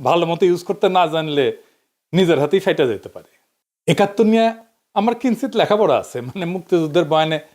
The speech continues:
ইসলাম লেখার সময় আমি একাত্তরের এমন কোনো প্রকাশিত দলিল নাই যেটা খুঁটায় খুঁটায় পড়ি নাই। তো এটা পড়ে যা বুঝেছি যে একাত্তরের ইতিহাস এত মিছা কথা দিয়ে ভর্তি, এত কন্ট্রাডিকশনে ভর্তি, এত বাটপাড়িতে ভর্তি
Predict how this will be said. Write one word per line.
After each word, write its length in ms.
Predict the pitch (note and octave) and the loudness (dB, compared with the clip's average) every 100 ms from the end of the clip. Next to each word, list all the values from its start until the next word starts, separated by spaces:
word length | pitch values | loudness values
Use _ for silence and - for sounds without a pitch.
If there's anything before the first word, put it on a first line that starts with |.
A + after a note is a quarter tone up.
| _ _ | _ _
ইসলাম 340 | C3 - D#3+ D#3+ | -6 0 0 2
লেখার 240 | C#3+ D3 | 0 0
সময় 400 | - D3+ D3 A#2 - _ _ | -2 0 0 0 -4 _ _
আমি 340 | - E3 E3+ D#3+ - _ | -2 0 0 -4 -10 _
একাত্তরের 580 | F#3 F3+ F3+ F#3 F3+ F3+ - | 0 0 0 2 2 2 0
এমন 280 | G3+ F#3+ | -2 -2
কোনো 160 | E3+ F#3+ | -2 -4
প্রকাশিত 480 | F#3 D3+ E3 - F#3+ | -2 -2 -2 -2 -4
দলিল 420 | D#3 F#3+ E3+ D3+ | 0 2 2 -2
নাই 180 | C#3+ B2+ | -4 -2
যেটা 220 | B2+ D3 | -2 -2
খুঁটায় 320 | - - C3+ | -4 -2 -2
খুঁটায় 240 | C3+ C#3+ C#3+ | 0 -4 -2
পড়ি 180 | C#3 C3+ | -2 -2
নাই। 160 | F2+ - _ _ _ | -6 -10 _ _ _
তো 100 | G#3+ | 0
এটা 140 | G3+ A3 | 2 0
পড়ে 300 | A3+ A3+ G#3 | 2 2 2
যা 100 | G#3 | -2
বুঝেছি 640 | F#3+ F3+ A3 - C#3+ A#2+ | -4 -4 -6 -4 -6 -2
যে 100 | D3+ | -2
একাত্তরের 520 | E3 G#3+ G#3+ A3+ A3+ | -2 -2 0 2 2
ইতিহাস 300 | G#3+ G3+ G3+ | 2 -2 -2
এত 140 | F3+ G3+ | -2 -2
মিছা 300 | D3+ C3 F#3+ | -4 -2 0
কথা 200 | G3 G3+ | -2 0
দিয়ে 160 | G3 | 0
ভর্তি, 480 | C#3+ C#3 - E3 G#2 - _ _ | 0 -2 -4 -4 -4 -8 _ _
এত 160 | F3+ A#3 | 0 2
কন্ট্রাডিকশনে 680 | A3 G#3 G3+ E3+ - G#3+ | 2 2 0 0 0 2
ভর্তি, 360 | G#3 G3+ G3+ D3 | 2 0 0 0
এত 120 | D3+ | 0
বাটপাড়িতে 640 | E3+ F3 G3 - G#3 F3+ E3+ | 0 0 0 -2 -2 0 0
ভর্তি 480 | E3+ F3 G#3 B2+ | 0 -4 -4 -4